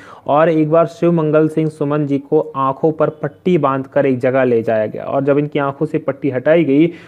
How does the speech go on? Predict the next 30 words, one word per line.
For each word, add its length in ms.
तो 100
इनके 220
सामने 340
खड़े 260
थे 140
चंद्रशेखर 800
आज़ाद 520
साहब। 400
और 440
चंद्रशेखर 460
आज़ाद 260
जी 80
ने 120
इनसे 200
एक 100
प्रश्न 240
पूछा 280
था, 100
"तो 140
क्या 260
आप 460
ये 260
लिव-, 300
रिवॉल्वर 540
दिल्ली 460
तक 280
ले 280
जा 140
सकते 320
हैं?" 240